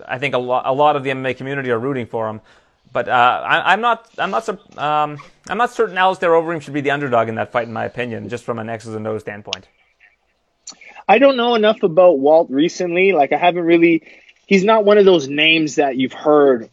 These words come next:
Speaker 2: consistently at the top. And I think he's just moved up so quickly that I haven't had a chance to kinda see him grow as a main event fighter and someone of that caliber where we've seen Overeem do it all the time. So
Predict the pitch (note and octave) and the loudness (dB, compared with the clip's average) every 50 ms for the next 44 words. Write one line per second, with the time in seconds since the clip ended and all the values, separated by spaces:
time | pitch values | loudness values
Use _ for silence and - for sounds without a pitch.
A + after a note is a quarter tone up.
0 | - - C#3 B2+ - - D#3 D3 - - C#3+ C3 C3 C3+ C3+ B2+ B2 - G#2+ - | -14 -12 -12 -6 -2 0 0 0 0 -2 -2 0 2 2 2 0 0 -4 -6 -6
1 | - B2 B2 C#3+ E3 - C#3 C3+ C3 C3 E3+ D#3+ - F3 D3 C3+ D3+ D3+ C3+ - | -2 0 0 0 0 -2 -2 -4 -2 -2 -2 -2 -2 -2 0 4 4 4 4 4
2 | C#3 D3 D3 C#3+ C#3 C#3+ C#3+ B2+ - - - C#3 B2+ - _ - C#3+ C3+ - D3 | 2 2 2 2 2 2 2 0 0 2 4 4 4 4 _ 2 2 2 2 2
3 | C#3+ C3 B2+ B2+ B2 B2 C#3 D#3 D3+ D#3 C#3 C#3 C#3+ D3 C#3+ C#3 - - - - | 2 2 2 2 2 2 2 0 0 -2 -4 -6 -6 -4 -4 -4 -4 -6 -6 -6
4 | C#3 C3+ C#3 C#3 C3 - - - A2+ - - C3+ C3 C3 B2+ B2 A2 _ _ _ | -4 -4 -4 -4 -8 -8 -8 -8 -8 -6 -4 -4 -4 -2 -2 -4 -6 _ _ _
5 | - - - - F3+ E3+ D#3+ D3+ D#3+ D3+ C#3 B2+ A#2 A#2 B2+ C3+ C#3 C3+ C#3+ D3 | -8 -4 0 4 4 6 6 6 4 2 2 0 0 2 6 6 8 8 8 8
6 | D#3 - - C3 C3 A#2+ B2 A#2+ B2 C3 C3+ C3 B2+ A2+ B2 B2 A#2+ G2 - - | 6 6 4 2 0 0 -2 -2 -2 0 0 0 0 0 -2 -4 -6 -6 -4 -2
7 | B2 B2 B2+ B2 D3+ E3+ F3 - _ _ _ _ - B2+ B2+ A#2 - - C3+ C3+ | 0 0 2 2 0 0 -2 -4 _ _ _ _ -6 -6 -4 -2 0 2 2 4
8 | C#3 C3+ C3 B2+ B2+ A#2+ A#2+ - - B2+ A#2 C3 C#3+ C#3 C3+ D3 C3 C3+ C#3 C3+ | 4 4 4 6 4 4 2 0 -2 -4 -2 0 0 2 2 4 6 8 8 8
9 | C#3 D3 C#3+ B2+ - - D#3 D3 C#3 C3 C3 C#3 C#3 C3 C3+ C3 C3 C3 A#2+ B2+ | 8 6 6 4 2 0 0 0 2 4 4 4 4 4 2 2 0 0 0 2
10 | B2+ C3 B2+ A#2+ A#2 A#2 A2+ A2 - - B2+ C#3+ E3 F3 E3 - D#3 D3+ D3+ | 2 2 2 0 -2 -4 -6 -8 -10 -8 -8 -8 -6 -6 -4 0 2 2 2